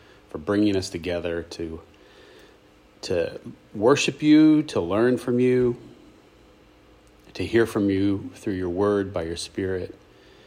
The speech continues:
We ask for your help tonight, this morning as we talk about a difficult topic, an uncomfortable topic,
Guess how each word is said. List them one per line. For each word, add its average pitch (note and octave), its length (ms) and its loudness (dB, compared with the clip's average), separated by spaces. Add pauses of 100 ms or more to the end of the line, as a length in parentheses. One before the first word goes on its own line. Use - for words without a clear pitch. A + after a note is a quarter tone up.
(200)
We A2 160 6
ask G2+ 260 0
for F2+ 140 -2
your E2 320 -4 (180)
help A#2+ 300 2
tonight, G#2+ 440 -2
this A#2 220 -4
morning C3 320 6
as F#2+ 160 0
we F#2 300 -6 (840)
talk C#3+ 200 10
about A#2 180 4
a F#2 40 -4
difficult G#2+ 480 2
topic, G#2 520 -2 (200)
an F2 120 -6
uncomfortable G#2 500 -2
topic, G2 460 -4